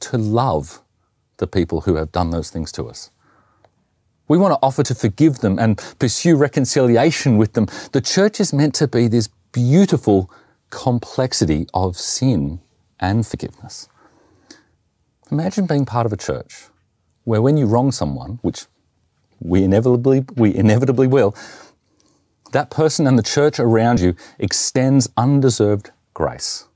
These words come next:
Imagine being part of a community that offers forgiveness when you sin and repent. That's the type of church Paul's talking about here, and that's the type of church we want to be as well. Will you pray that we're like that? Let's pray.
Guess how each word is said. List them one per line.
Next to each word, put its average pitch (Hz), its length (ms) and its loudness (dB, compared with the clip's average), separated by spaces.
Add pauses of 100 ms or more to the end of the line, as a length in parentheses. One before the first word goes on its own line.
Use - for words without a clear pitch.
(840)
Imagine 196 400 4
being 175 160 2
part 156 260 -2
of 143 100 0
a 120 60 0
community 113 440 4
that 92 200 -2
offers 113 340 -2
forgiveness 104 920 -2 (400)
when 90 300 -2
you 87 100 -2
sin 95 440 -4
and 85 220 -8
repent. - 460 -16 (1600)
That's - 220 -6
the 156 80 -2
type - 260 -6
of 92 100 -2
church - 380 -2
Paul's 90 260 0
talking - 360 -4
about 85 240 -4
here, - 140 -10
and - 340 -16
that's 95 140 -4
the - 60 -12
type 90 200 -6
of - 80 -12
church - 220 -6 (120)
we 92 180 -2
want 80 240 -6
to 76 80 -8
be 69 60 -8
as - 140 -12
well. - 100 -10
Will 185 140 4
you 151 80 2
pray - 400 -12 (300)
that - 180 -6
we're 82 140 -4
like 76 260 -14
that? - 240 -20 (600)
Let's - 140 -2
pray. - 140 -6